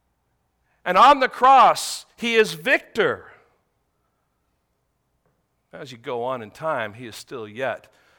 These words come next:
to cast Satan into the, the depths of the, of the lake of fire. But that is simply playing out the story, because the victory is already won.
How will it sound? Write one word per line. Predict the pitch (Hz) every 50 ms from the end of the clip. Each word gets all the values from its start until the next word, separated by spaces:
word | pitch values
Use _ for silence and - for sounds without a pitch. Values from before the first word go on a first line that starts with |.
| _ _ _
to | -
cast | _ - - 123 117 110 101 - - - _ -
Satan | - - 139 123 - - 117
into | 110 104 98 - - 98
the, | 95 95 92 90 _ _ _ _ _ _ _ _ _ _
the | 92
depths | 92 _ - 117 123 110 - - - - - - _ _ _ _ _ _ _ _ _
of | 104 92 98 101
the, | 98 90 90 85 - _ _ _ _ _ _ _ _ - - _
of | - 98
the | 95 98
lake | 95 104 117 123 120 -
of | 92 87
fire. | - - - 143 151 147 107 90 87 82 80 - _ _ _ _ _ _ _ _ _ _
But | 107 117
that | 131 156 135
is | 110 -
simply | - - 135 131 131 - _ 127 117 107 104 101 95 _ _ _ _ _ _
playing | - - - 151 139 139 127 120 113
out | 117 117 110 110 _
the | 110
story, | - - - - 117 131 120 98 95
because | 95 110 _ _ 117 101 95 90 92
the | 101 95
victory | 92 110 151 170 _ - 117 101
is | 87 -
already | 92 85 82 80
won. | - 120 180 233 214 -